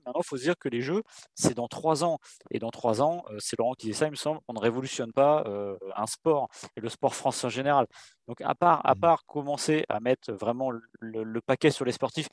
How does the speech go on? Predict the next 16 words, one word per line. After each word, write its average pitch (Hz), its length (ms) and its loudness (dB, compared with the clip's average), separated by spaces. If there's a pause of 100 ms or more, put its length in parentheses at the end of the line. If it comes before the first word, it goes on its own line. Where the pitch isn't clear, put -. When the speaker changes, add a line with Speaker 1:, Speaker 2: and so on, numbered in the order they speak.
(200)
Speaker 1:
les 160 340 8
aider 214 280 8
aussi 170 600 0 (400)
à 131 80 2
pouvoir 156 360 4
ne 139 100 -6
se - 180 -4 (140)
consacrer 185 640 4
qu'à 131 120 2
leur 120 140 2
discipline, 185 480 -2 (300)
c'est - 180 2
important. 156 440 2
Voilà, 139 240 4
on 135 100 -10
peut 147 80 -12